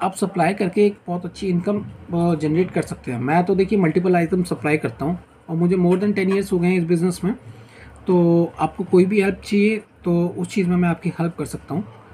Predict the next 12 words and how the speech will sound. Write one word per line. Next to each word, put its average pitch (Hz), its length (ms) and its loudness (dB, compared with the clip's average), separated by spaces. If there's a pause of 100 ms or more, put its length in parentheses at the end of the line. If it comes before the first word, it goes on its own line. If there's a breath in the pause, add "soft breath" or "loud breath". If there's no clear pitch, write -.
(240)
आप 139 300 -2
कमेंट 147 460 2
section 170 320 -4
में 156 120 2
जाके 156 260 0
मुझे 156 420 4
comment 147 240 0
करके 151 200 -2
बता 127 180 -2
दीजिए, 139 260 -2
मैं 156 440 0
ज-, 139 100 -6